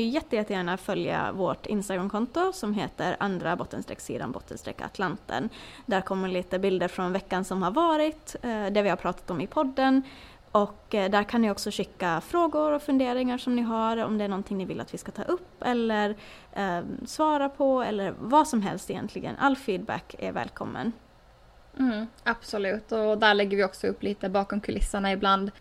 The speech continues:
Speaker 2: ifall ni vill se hur det ser ut när vi poddar.
Speaker 1: Mm, ja, precis, ja. Eh, för det, det kan se lite roligt ut, åtminstone för mig som <laughs> fortfarande sitter under en filt.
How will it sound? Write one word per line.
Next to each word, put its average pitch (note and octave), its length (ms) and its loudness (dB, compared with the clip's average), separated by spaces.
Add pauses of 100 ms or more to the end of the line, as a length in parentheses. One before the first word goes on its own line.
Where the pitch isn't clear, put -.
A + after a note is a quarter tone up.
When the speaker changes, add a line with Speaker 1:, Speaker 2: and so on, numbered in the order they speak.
(140)
Speaker 2:
ifall A#3 340 4
ni A#3 60 4
vill A3 180 4
se G3+ 200 2
hur G#3+ 100 2
det G#3 80 2
ser G3+ 140 -2
ut G3 160 -2
när G#3 120 -2
vi G#3 180 4
poddar. - 440 -4 (460)
Speaker 1:
Mm, A#3 380 8 (140)
ja, A3+ 140 4
precis, A3+ 540 -2
ja. G3 120 -4 (480)
Eh, F#3+ 160 0 (200)
för G3 220 2
det, A3 320 0
det A3+ 180 -4
kan G#3+ 180 -2
se F#3 100 -6
lite F3+ 220 -6
roligt - 260 -8
ut, - 120 -6
åtminstone G#3 400 0
för G3 100 -6
mig G3 180 0
som G3 180 0
<laughs> - 60 -4
fortfarande B3 600 8
sitter - 360 -2
under G3 440 4
en F#3+ 200 -2
filt. D#4 640 2